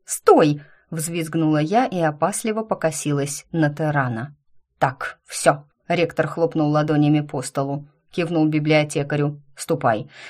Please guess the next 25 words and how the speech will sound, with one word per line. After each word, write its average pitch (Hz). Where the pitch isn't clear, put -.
проверь, 156
не 185
расширил 165
ли 156
Ланос 180
твою 160
кладовку 156
до 165
самой 160
столицы. 143
А 117
ты...» 151
Он 196
повернулся 185
ко 170
мне 170
так 160
резко, 247
что -
я 196
отшатнулась 240
и, 180
покачнувшись 185
на 160
стуле, 254